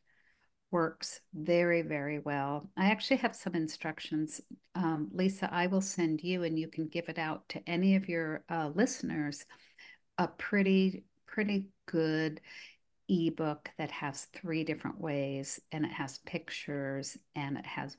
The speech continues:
ways to test it, and it has what to do if it's not working, and it has some tips. So it's, it's a, it's a good bit of information, and I will send it to you, and you feel free to give it to anybody who asks for it, or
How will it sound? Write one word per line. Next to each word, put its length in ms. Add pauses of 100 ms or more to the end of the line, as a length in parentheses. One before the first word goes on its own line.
ways 380
to 120
test 420
it, 120
and 160
it 100
has 360 (420)
what 260
to 120
do 560
if 360
it's 240
not 280
working, 880
and 140
it 100
has 260
some 320
tips. 380
So 140
it's, 180 (100)
it's 260
a, 80 (400)
it's 200
a 60
good 340
bit 140
of 120
information, 920 (500)
and 180
I 80
will 120
send 300
it 120
to 140
you, 140
and 180
you 100 (100)
feel 180
free 240
to 80
give 200
it 120
to 200
anybody 400
who 120
asks 520
for 260
it, 140
or 280